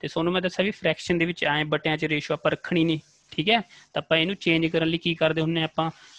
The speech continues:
ਡਿਨੋਮੀਨੇਟਰਸ ਦਾ ਕੀ ਲੈਂਦੇ ਹੁੰਦੇ ਹਾਂ? ਲਘੁੱਤਮ ਲੈ ਲੈਂਦੇ ਹਾਂ। ਪੰਜ ਤੇ ਸੱਤ ਦਾ ਲਘੁੱਤਮ, ਐਲਸੀਐਮ ਕਿੰਨਾ ਹੋਊ?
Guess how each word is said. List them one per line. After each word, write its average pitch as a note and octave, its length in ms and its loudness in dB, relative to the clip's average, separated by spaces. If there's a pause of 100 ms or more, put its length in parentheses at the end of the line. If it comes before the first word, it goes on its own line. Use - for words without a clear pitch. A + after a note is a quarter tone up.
(120)
ਡਿਨੋਮੀਨੇਟਰਸ D3+ 800 -2
ਦਾ C#3+ 180 2
ਕੀ D3 160 -6
ਲੈਂਦੇ C#3 240 -2
ਹੁੰਦੇ D3 160 -4
ਹਾਂ? C#4+ 80 -4 (340)
ਲਘੁੱਤਮ D3+ 380 -2
ਲੈ A#2+ 180 -2
ਲੈਂਦੇ A#2+ 160 -8
ਹਾਂ। B2+ 100 -6 (460)
ਪੰਜ D#3 240 2
ਤੇ E3+ 120 -2
ਸੱਤ E3+ 200 -2
ਦਾ E3+ 200 0
ਲਘੁੱਤਮ, F3 440 -2
ਐਲਸੀਐਮ E3 320 -2
ਕਿੰਨਾ F3+ 220 0
ਹੋਊ? F3 160 0